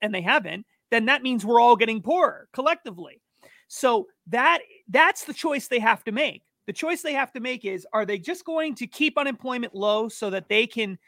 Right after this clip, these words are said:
because the unemployment problem is a bigger problem politically, or are they going to say, "You know what?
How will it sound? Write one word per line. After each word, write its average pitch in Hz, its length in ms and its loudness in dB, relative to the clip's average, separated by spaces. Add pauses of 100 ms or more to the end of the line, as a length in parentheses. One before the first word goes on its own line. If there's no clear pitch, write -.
(280)
because 214 300 -2
the - 200 -6
unemployment 254 640 0 (100)
problem 226 520 4
is 180 80 -6
a 185 60 -2
bigger 208 280 0
problem 214 460 2
politically, 285 640 -4 (400)
or 262 560 4 (560)
are 247 160 6
they 240 160 6
going 262 300 0
to 214 100 -10
say, 233 460 -2
"You 208 120 -4
know 240 120 0
what? 262 320 0